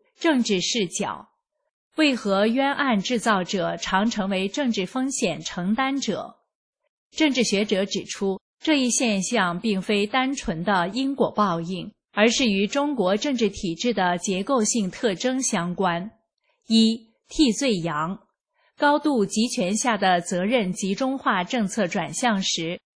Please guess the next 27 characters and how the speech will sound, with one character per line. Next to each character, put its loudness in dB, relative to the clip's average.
执 2
行 0
者 0
往 0
往 0
成 -4
为 0
替 -4
罪 -2
羊。 -6
二、 2
人 2
治。 -2
缺 4
乏 2
独 -2
立 2
司 -6
法 -4
机 0
制， 0
在 0
政 -2
治 -2
案 0
件 -2
中， -2